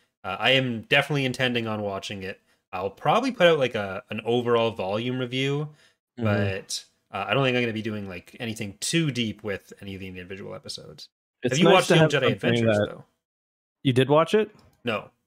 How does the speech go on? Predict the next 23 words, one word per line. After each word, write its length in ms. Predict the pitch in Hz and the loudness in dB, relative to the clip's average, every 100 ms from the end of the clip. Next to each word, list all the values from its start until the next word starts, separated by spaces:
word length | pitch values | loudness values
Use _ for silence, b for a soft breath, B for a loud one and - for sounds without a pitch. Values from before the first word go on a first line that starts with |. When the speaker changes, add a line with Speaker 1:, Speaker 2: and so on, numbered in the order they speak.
| _ _ _ _ - | _ _ _ _ 0
Speaker 2:
Oh, 80 | 98 | 0
okay. 220 | 78 - - B B | 2 -2 -2 B B
Speaker 1:
Have 100 | 101 | -10
you? 160 | 131 | 0
Speaker 2:
Uh, 220 | 113 104 80 - _ _ - | 4 4 0 -8 _ _ 0
no, 260 | 135 135 110 | 4 4 4
I 100 | 107 | 2
haven't. 360 | 107 95 95 - _ | 2 2 -2 -6 _
It's 180 | - - | -6 2
nice 280 | 147 160 - | 4 4 4
to 100 | 156 | 6
watch 260 | 143 135 | 6 4
something 280 | - 120 120 | 2 2 4
that 120 | 113 | 4
I 80 | 110 | 4
don't 260 | 110 107 110 | 2 0 -2
feel 260 | - 107 104 | 2 4 4
the, 280 | 101 98 98 | 2 4 4
uh, 280 | 95 92 85 _ _ _ _ _ _ _ _ | 2 0 -4 _ _ _ _ _ _ _ _
feel 200 | 131 123 | 4 4
the 140 | 113 | 4
need 420 | 113 110 107 98 98 | 2 2 2 0 0
to, 460 | 98 65 60 - | 0 0 -2 -4